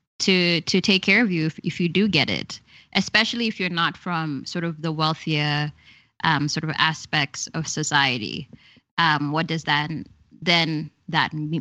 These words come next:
mean? But I think in general, a lot of people have been confused about the, the virus in Africa and how it's moved and why. So, you know, there haven't been all these huge cases, but I actually think it's because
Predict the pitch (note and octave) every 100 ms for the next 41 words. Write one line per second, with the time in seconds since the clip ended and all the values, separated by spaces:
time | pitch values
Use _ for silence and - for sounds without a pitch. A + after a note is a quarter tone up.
0 | F3 F3 C#3+ - - - - - G#3+ A#3
1 | F4+ F#4+ G#3 G3 G#3+ F3+ F3+ G3 - G3+
2 | F#3+ E3+ E3 E3 D3+ D#3 D#3 D#3+ D3+ C#3
3 | C3 _ _ - - _ F3+ F3 F#3 E3+
4 | D#3+ D#3 - - - E3+ A#2 D#3+ D#3+ -
5 | D3+ C3+ D#3 D#3+ D#3 D#3 - F3 E3+ G#3+
6 | B3 - - _ _ _ _ F3 E3+ E3
7 | E3 D#3+ D#3+ - - - E3+ F3+ E3 C#3+
8 | D#3+ D3+ D3+ D#3+ D3+ D#3 D#3 D#3 D3+ D3
9 | C#3+ - F3+ D#3 - F#3 F3+ E3 F#3 F#3+
10 | G#3+ - A3+ A3 G#3+ - - F3 F#3 E3+
11 | D#3+ -